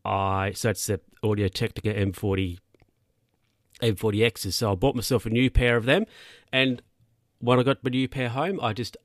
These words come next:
un-, unclicked b-, the, uh, the cable, 'cause you can remove it. I just took that out, threw my old heads, heads, uh, headphones away, got the new headphones out of the, uh, the box,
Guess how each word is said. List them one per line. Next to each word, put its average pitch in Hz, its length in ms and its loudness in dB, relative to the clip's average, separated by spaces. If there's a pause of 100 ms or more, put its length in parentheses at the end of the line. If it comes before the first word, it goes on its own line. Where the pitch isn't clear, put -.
(120)
un-, 143 500 0 (120)
unclicked 131 640 -4
b-, - 80 -14 (160)
the, 107 280 -4
uh, 101 120 -6
the 101 100 -10
cable, 208 420 0
'cause 104 200 -8
you 110 60 -8
can 95 140 -4
remove 147 280 0
it. 175 100 -8 (400)
I 110 80 -4
just 107 140 -8
took - 180 -6
that 135 140 0
out, 160 220 2 (680)
threw 165 280 -2
my 139 160 4
old 127 240 2
heads, 120 460 -6
heads, 113 360 -6
uh, 104 460 -4
headphones 101 440 -8
away, 117 460 -2
got 170 160 -2
the 120 80 -10
new 123 140 -2
headphones 110 520 -4
out 107 220 -4
of 95 120 -12
the, 98 300 -4
uh, 90 120 -8
the 92 80 -12
box, 131 360 -4